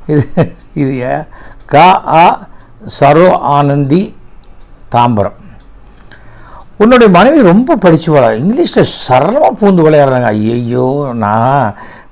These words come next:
சரக்கை ஃப்ரிட்ஜில் வச்சுருந்தேன், அது தெரியாத கூல்ட்ரிங்க்னு குடிச்சிட்டு பண்ற அலம்பல் தாங்க முடியல. வி முருகன்,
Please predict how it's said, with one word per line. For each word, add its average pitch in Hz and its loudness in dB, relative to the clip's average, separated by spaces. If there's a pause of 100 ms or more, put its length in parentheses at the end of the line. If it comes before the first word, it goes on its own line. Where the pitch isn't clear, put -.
(100)
சரக்கை 175 0
ஃப்ரிட்ஜில் 143 0
வச்சுருந்தேன், 107 -4 (240)
அது 131 0
தெரியாத 165 2
கூல்ட்ரிங்க்னு 180 0
குடிச்சிட்டு 151 -4
பண்ற 135 0
அலம்பல் 156 -2 (120)
தாங்க 160 -2
முடியல. 214 -8 (720)
வி 165 2
முருகன், 156 2